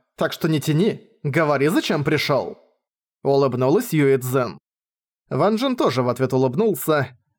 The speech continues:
Она действительно очень сильно изменилась, ему нельзя её недооценивать. Девушка перед ним явно источила вокруг себя харизму,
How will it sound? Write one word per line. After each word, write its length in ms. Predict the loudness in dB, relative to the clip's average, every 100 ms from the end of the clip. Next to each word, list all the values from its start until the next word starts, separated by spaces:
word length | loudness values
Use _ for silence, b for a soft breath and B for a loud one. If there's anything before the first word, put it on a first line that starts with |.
| -6
Она 260 | -2 0
действительно 580 | 0 0 0 0 2 2
очень 280 | 2 0 -4
сильно 340 | 0 0 2
изменилась, 640 | 0 0 2 2 2 -2 -12 _ _ _ _
ему 360 | -4 0 2 2
нельзя 460 | 2 0 2 2
её 240 | 4 4 2
недооценивать. 960 | 2 2 0 0 0 0 -4 -8 -18 _ _ _ _ _ _ -8
Девушка 580 | -4 -2 0 -2 -2 -2
перед 300 | 0 0 2
ним 160 | 2
явно 400 | 2 2 2 0
источила 480 | 0 -4 0 2 2
вокруг 280 | 2 -2 -4
себя 280 | -2 -2 0
харизму, 600 | 0 0 2 2 2